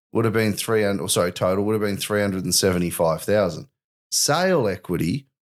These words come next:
was five seventy-five to six seventy-five. Now, I know two of these clients are actually selling, right? They've decided, "I want the six, seven hundred thousand dollars,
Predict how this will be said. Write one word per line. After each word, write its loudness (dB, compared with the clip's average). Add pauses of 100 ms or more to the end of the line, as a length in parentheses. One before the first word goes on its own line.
(140)
was 2
five 0
seventy-five 0
to -6
six 0
seventy-five. 2
Now, 0
I 2
know 0
two -2
of 2
these 0
clients 0 (320)
are -4
actually 2
selling, 2 (400)
right? 0
They've 2
decided, 0
"I 2
want -2
the -6
six, 0
seven 2
hundred 0
thousand 0
dollars, 0